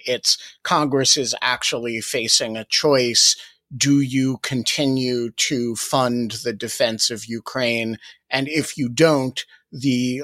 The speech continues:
lines and the capacity of the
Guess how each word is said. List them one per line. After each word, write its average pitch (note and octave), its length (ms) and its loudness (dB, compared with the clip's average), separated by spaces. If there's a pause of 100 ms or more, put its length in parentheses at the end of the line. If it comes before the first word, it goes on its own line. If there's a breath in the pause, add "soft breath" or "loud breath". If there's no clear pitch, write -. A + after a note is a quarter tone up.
(120)
lines C3+ 640 4
and B2 180 -2
the A#2+ 60 -2
capacity C3+ 920 0
of A#2 200 -4
the A#2+ 380 -6